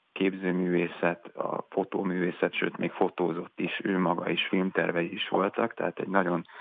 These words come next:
szerteágazó és izgalmas személyiség volt, és arra szerettünk volna koncentrálni, hogy ezt mi meg tudjuk mutatni minél több fronton. Emiatt is indult egy olyan beszélgetés sorozat, ami, ami az ő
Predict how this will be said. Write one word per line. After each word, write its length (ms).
szerteágazó 720
és 120
izgalmas 560
személyiség 540
volt, 260
és 120
arra 320
szerettünk 460
volna 380
koncentrálni, 680
hogy 160
ezt 160
mi 100
meg 240
tudjuk 440
mutatni 480
minél 440
több 300
fronton. 760
Emiatt 760
is 440
indult 380
egy 120
olyan 260
beszélgetés 680
sorozat, 540
ami, 480
ami 300
az 160
ő 460